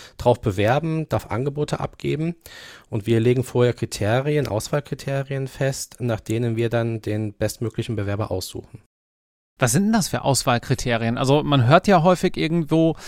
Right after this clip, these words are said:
Speaker 2: ja, da ist was ausgeschrieben und ja, da gewinnt eh immer der, der am billigsten ist und nachher kostet's dann doch mehr. Ich sag ich mal so
Speaker 1: Mhm.
Speaker 2: ganz klischeehaft, ja. Äh, aber worum geht's denn noch?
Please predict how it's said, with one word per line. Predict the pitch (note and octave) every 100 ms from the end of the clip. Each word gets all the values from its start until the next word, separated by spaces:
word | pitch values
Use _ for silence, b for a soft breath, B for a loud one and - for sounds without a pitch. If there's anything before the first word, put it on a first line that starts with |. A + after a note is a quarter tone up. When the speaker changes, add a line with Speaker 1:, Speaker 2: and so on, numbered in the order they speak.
| D3 B2+
Speaker 2:
ja, | C#3+ D3+
da | D3+
ist | A#2
was | -
ausgeschrieben | - F3 - F3 - D#3+ D#3 D#3 D#3
und | C#3+ C3+ C3+
ja, | B2 C3 D3+
da | D3 B2
gewinnt | B2 D3 B2+
eh | D#3 E3 D3
immer | D#3 D#3
der, | D3 D3
der | C3
am | A#2+ A2+
billigsten | - F3+ F#3 - E3+
ist | D#3+ D#3+ -
und | -
nachher | C3+ C3+ C#3+
kostet's | C#3+ B2+ D3 -
dann | C#3 B2
doch | A#2+ -
mehr. | A2 G2 G2
Ich | -
sag | A#2
ich | G2 G2
mal | G#2
so | A2+
Speaker 1:
Mhm. | G#2+
Speaker 2:
ganz | G#2 G#2
klischeehaft, | - A2 - A#2+ G2+ G2+ - -
ja. | G#2 A#2+ B B B -
Äh, | -
aber | C3 C3 - D3+ D3 D#3 C#3+
worum | G3+ F3+
geht's | F3 A3 -
denn | D3 C3
noch? | F#3 -